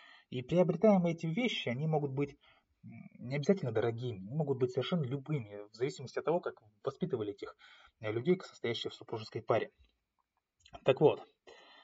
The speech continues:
а, и жёсткий вариант этой игры наступает когда? Когда кредитор непоколебим, когда приходит час, скажем так, расплаты, да, и для того, чтобы получить свои деньги,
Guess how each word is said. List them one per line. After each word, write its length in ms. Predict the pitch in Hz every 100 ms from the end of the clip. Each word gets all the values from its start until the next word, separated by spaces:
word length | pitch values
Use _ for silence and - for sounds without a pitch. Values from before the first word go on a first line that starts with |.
| _ -
а, 840 | 117 117 113 110 107 104 98 - - - _ _ _ _ _ _ _ _ _ _ -
и 120 | 135
жёсткий 300 | 147 185 131
вариант 420 | 143 262 311 - - _ _ - -
этой 220 | 123 120
игры 140 | 117
наступает 360 | 113 - 139 131
когда? 280 | 135 120 107
Когда 260 | 117 113
кредитор 480 | 107 135 135 123 101 - _
непоколебим, 680 | 120 - - 104 101 190 247 _ _ _ - _
когда 260 | - 120 117
приходит 420 | 127 120 117 101
час, 220 | - 101
скажем 280 | - 104 101
так, 200 | 107 -
расплаты, 760 | 120 - - 101 - 147 220 220 _ -
да, 240 | 123 214 233 - - - - -
и 80 | 110
для 100 | 120
того, 140 | 135
чтобы 220 | - 117
получить 340 | 123 123 - -
свои 140 | 104
деньги, 460 | 110 233 185 139